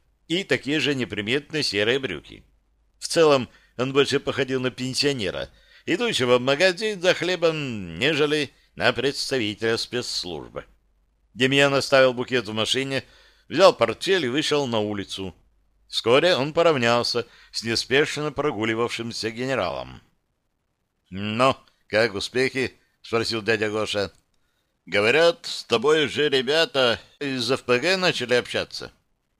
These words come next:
«Откуда вы знаете?» «Ах да, вам ли не знать», — сказал Демьян,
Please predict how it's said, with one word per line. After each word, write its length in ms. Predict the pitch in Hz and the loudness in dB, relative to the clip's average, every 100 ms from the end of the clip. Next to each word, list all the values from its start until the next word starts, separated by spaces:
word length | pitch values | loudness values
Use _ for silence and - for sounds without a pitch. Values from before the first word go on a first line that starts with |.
| _ _ _ - | _ _ _ -2
«Откуда 440 | 113 113 113 107 | -2 -2 -4 -4
вы 120 | 104 | -4
знаете?» 520 | 95 98 87 - 80 - - - | -4 -6 -6 -8 -14 -14 -20 -4
«Ах 360 | 98 113 107 104 | 4 4 4 2
да, 380 | 120 127 113 92 | 2 4 4 2
вам 300 | 113 127 120 | 2 2 2
ли 140 | 113 | -4
не 200 | 110 107 | -4 -6
знать», — 640 | 95 107 120 117 92 - - _ | -6 -4 -2 -2 -4 -10 -20 _
сказал 440 | - - 113 110 98 | -14 -4 0 0 0
Демьян, 560 | - 107 120 139 123 | -4 -6 0 0 0